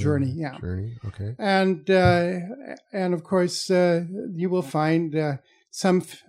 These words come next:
Speaker 1: alternative physicians have got their, uh, their, you know, the card up there, if you will,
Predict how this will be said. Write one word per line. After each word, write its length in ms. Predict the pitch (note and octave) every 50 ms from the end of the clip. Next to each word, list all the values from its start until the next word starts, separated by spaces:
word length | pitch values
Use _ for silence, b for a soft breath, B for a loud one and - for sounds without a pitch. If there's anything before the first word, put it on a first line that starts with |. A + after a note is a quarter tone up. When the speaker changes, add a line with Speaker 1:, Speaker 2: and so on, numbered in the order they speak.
| - -
Speaker 1:
alternative 500 | E3 E3 E3+ D#3+ E3 F3+ F3 D#3+ E3 D#3+
physicians 520 | - - E3+ D3 E3+ E3+ - - F3+ D3+ D3+
have 120 | E3 D3+
got 320 | D3 E3+ E3 F3 F#3 -
their, 340 | - D#3 D3 D3+ D3+ D3+ D3
uh, 160 | D3 C#3+ E3
their, 440 | F3+ D#3 D3 D3 C#3+ C#3 C#3+ C#3 C3+ _ _ _ _ _ _ b b b b b b b b _ _ _ _ _ _ -
you 120 | B3+ F#3
know, 200 | D3+ C#3 C#3 C3+ B2+ -
the 80 | D#3
card 340 | D#3+ - F#3 F3+ E3 E3 D#3
up 160 | E3 D#3+ -
there, 120 | D#3 C#3+ C3+
if 140 | C3 -
you 80 | D3 C3
will, 320 | B2 C3 C3 C#3+ C#3 -